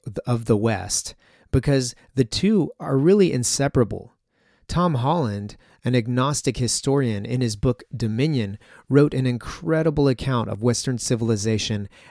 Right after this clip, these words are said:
as a completely Christian phenomenon, even, even the aspects that we would imagine to be secular,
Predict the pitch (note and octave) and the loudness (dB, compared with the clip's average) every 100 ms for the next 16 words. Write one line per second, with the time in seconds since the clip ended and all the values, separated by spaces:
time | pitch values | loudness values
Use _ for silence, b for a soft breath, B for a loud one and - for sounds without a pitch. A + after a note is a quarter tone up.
0 | - A#2 B2+ C#3 A#2+ - D#3 C#3+ - - | -2 0 0 0 0 0 0 -2 -4 -2
1 | C3 - B2+ A2 - A2+ B2 D3+ B2+ G2+ | -2 0 -2 -2 -4 0 0 0 0 -2
2 | F#2+ F#2+ b b b D3 D#3 F3+ F3+ - | -6 -12 b b b 2 4 4 2 -2
3 | - D#3 E3+ F3+ C#3 B2+ C3+ - A#2 - | -2 2 4 2 2 -2 0 0 -2 -2
4 | A#2 B2 C3+ C#3 A#2 A2+ A#2 A#2+ A#2+ A#2 | -2 0 2 2 0 0 -2 -2 -2 -2
5 | A2 G2+ - D3 D3+ A#2 G#2 G2 | -4 -4 -4 -4 -2 -2 -2 -4